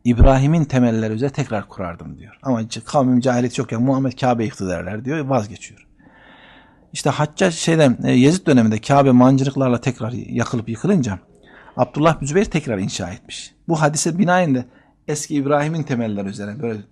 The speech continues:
dikdörtgen şeklinde yapmış. Hatta iki tane de kapı koymuş iki tarafına. Hacılar bir taraftan giriyormuş, bir taraftan çıkıyormuş. Dokuz yıl sonra tekrar Haccac gelip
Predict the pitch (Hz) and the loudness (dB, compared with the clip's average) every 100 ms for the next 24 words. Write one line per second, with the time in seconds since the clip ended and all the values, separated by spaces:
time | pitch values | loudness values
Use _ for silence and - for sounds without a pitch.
0 | - 117 135 123 147 131 107 160 101 - | -16 -8 -8 -6 -4 -6 -6 -12 -12 -12
1 | 180 147 127 143 143 156 139 127 143 135 | -10 -8 -4 -6 -2 -2 -2 -2 -4 -4
2 | 113 90 - - 104 107 139 143 143 143 | -6 -8 -10 -14 -12 -8 -8 -4 -4 -4
3 | 143 127 - 110 123 185 170 131 143 147 | -6 -6 -6 -8 -8 -10 -8 -8 -10 -12
4 | - 104 - - _ _ _ _ - - | -12 -12 -14 -20 _ _ _ _ -20 -20
5 | - - _ _ _ _ _ - 165 208 | -20 -20 _ _ _ _ _ -4 -2 0
6 | 185 139 135 127 120 156 139 - 135 - | 0 -2 0 0 -2 -4 -4 -4 -8 -6
7 | 139 - 131 123 | -8 -4 -6 -6